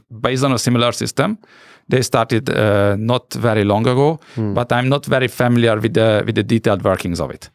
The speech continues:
Speaker 2: Okay, good. Let's have a look at the business model, and then we talk about your journey as well and how far you've come with this. So we can jump into the pitch deck again. And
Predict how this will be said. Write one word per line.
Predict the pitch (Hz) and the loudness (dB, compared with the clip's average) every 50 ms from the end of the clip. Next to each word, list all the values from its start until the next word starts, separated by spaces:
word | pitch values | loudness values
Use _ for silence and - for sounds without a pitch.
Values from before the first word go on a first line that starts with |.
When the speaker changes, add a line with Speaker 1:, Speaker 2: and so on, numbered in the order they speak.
| _ _ _ - - | _ _ _ -6 -4
Speaker 2:
Okay, | 165 160 139 120 117 - _ _ _ _ _ - _ | -2 -2 -2 -4 -4 -6 _ _ _ _ _ -4 _
good. | 175 160 135 107 95 - - - - - - - - - - - - - - - - - | 0 0 0 -2 -4 -10 -18 -20 -18 -18 -16 -16 -16 -16 -16 -18 -18 -20 -20 -20 -4 -2
Let's | 165 160 - | -2 0 2
have | 196 196 | 2 2
a | |
look | 202 202 | 2 2
at | 190 | 2
the | 151 | 2
business | 127 165 151 139 135 120 - | 2 2 2 2 2 2 2
model, | 131 117 113 | 2 2 4
and | 117 123 | 4 2
then | 139 147 | 2 2
we | 143 135 | 2 0
talk | - 143 139 | 0 -2 0
about | 123 131 127 123 | 2 2 2 4
your | 120 123 123 | 2 2 2
journey | 107 127 135 127 123 117 107 101 98 | 2 2 2 4 4 2 2 2 2
as | 98 92 90 101 | 2 2 0 0
well | 117 110 101 92 95 104 117 - - _ _ - | 0 2 2 2 0 0 -2 -6 -12 _ _ -2
and | 120 107 107 113 - | 0 0 0 0 -2
how | - - 127 123 113 107 | -2 0 2 2 2 0
far | - - 120 110 107 | 0 0 2 2 2
you've | 107 104 98 - | 2 0 0 0
come | - - 117 110 110 | -2 0 0 2 2
with | 113 104 | 0 2
this. | 95 107 107 104 - | 2 0 0 2 2
So | - 147 151 160 | 2 4 2 2
we | 160 143 | 0 0
can | - 170 | 0 2
jump | - 180 156 156 - | 2 2 0 0 0
into | - 143 131 131 123 120 - - 120 113 113 110 107 | 0 2 2 2 2 0 0 2 4 4 4 4 2
the | 107 107 | 0 0
pitch | - 135 117 - | 0 -2 0 0
deck | 120 110 | 0 2
again. | 110 104 113 110 107 101 98 98 95 - - - - - - - _ _ _ _ - | 2 2 2 2 4 2 2 0 -2 -6 -14 -20 -20 -20 -20 -20 _ _ _ _ 0
And | 110 110 110 110 107 110 104 | 2 4 4 4 2 2 -2